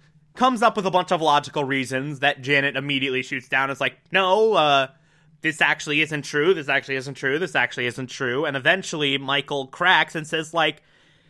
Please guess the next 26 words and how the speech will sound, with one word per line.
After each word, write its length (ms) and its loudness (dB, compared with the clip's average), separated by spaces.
"No, 460 2
you're, 420 2
we're 180 4
friends. 760 0
You're 180 0
my 240 0
oldest 680 0
friend. 640 0
You 120 -2
don't 180 2
remember 800 2
everything 460 2
we've 140 -2
been 200 0
through, 180 0
but 120 -2
we've 220 -6
been 180 -4
through 200 0
a 40 0
lot 380 2
through 120 0
these 240 -6
eight 240 -2
hundred 340 -2
reboots. 760 -4